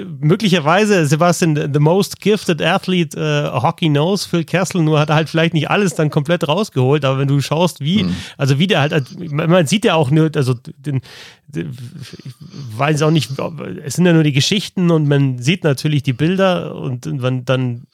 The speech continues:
Speaker 1: ist es halt einfach so, dass du relativ schnell zu dem Schluss kommst, der ist nicht hundertprozentig aus, äh, trainiert. Ähm, ja, aber vielleicht braucht das halt <laughs> tatsächlich auch gar nicht.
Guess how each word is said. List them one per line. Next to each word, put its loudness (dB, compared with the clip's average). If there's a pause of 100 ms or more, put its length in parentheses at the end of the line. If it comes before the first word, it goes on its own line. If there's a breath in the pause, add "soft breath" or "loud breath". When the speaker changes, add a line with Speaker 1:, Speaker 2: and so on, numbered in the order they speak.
(200)
Speaker 1:
ist 0
es 4
halt 4
einfach 2
so, 0
dass 2
du -2
relativ 0
schnell 2 (300 loud breath)
zu -6
dem 2
Schluss 0
kommst, 0
der 0
ist -2
nicht 2
hundertprozentig 0
aus, -4
äh, -6
trainiert. 0 (600 loud breath)
Ähm, 2
ja, 0
aber 2
vielleicht 0
braucht 2
das 0
halt 0
<laughs> -12
tatsächlich -2
auch -8 (180)
gar -10 (160)
nicht. -16